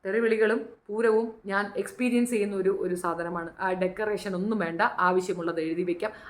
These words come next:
"I am accepting it." പക്ഷേ തിരിച്ചു വിളിക്കുമ്പോൾ "തെറി താത്താന്ന്" വിളിക്കരുത്, I don't like it. Okay, thank you so much. അപ്പോൾ ഏതായാലും all the very best for, uh, that is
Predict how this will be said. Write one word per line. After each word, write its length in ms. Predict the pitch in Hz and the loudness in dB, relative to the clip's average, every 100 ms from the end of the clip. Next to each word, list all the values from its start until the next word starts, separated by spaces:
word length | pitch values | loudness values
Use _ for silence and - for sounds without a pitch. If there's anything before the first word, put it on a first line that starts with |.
| _ 185 | _ -2
"I 40 | |
am 140 | 196 | 0
accepting 580 | 190 175 180 196 190 175 | 0 -2 0 -2 0 -8
it." 260 | 156 - _ _ _ | -10 -16 _ _ _
പക്ഷേ 160 | 208 190 | 0 0
തിരിച്ചു 400 | 190 254 285 339 | 2 0 4 4
വിളിക്കുമ്പോൾ 340 | 233 196 202 | 4 2 2
"തെറി 200 | 196 185 | 0 0
താത്താന്ന്" 380 | 185 175 165 175 | 0 0 -2 -4
വിളിക്കരുത്, 500 | 165 170 175 247 170 185 | -4 -4 2 2 2 0
I 40 | |
don't 200 | 175 170 | 0 0
like 260 | 175 175 175 | -2 -4 -10
it. 80 | - _ - | -16 _ -14
Okay, 160 | 196 269 - _ _ _ _ - | -8 -8 -8 _ _ _ _ 2
thank 180 | 302 311 | 4 6
you 80 | 330 262 | 6 6
so 140 | 185 | 4
much. 220 | 170 - - _ _ | 0 -8 -18 _ _
അപ്പോൾ 140 | - 262 | 2 8
ഏതായാലും 520 | 240 277 302 254 262 | 8 10 8 8 4
all 580 | - - - 233 277 311 | 0 -12 10 12 12 10
the 120 | 254 | 8
very 220 | 262 302 262 | 8 8 6
best 260 | 247 - 294 | 6 4 6
for, 160 | 254 247 | 6 6
uh, 380 | 226 - 202 | 4 2 2
that 260 | 202 208 | 6 6
is 60 | 214 | 6